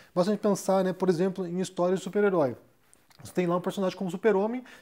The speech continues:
que, de repente, simplesmente sai voando. Então, assim,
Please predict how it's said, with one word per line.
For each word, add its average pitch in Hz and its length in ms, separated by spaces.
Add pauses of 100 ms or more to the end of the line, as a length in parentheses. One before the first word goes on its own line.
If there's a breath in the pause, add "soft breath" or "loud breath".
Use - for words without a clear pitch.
que, 240 100
de 208 80
repente, 208 440
simplesmente 196 340
sai 214 100
voando. 220 400 (520 loud breath)
Então, 175 220
assim, 139 260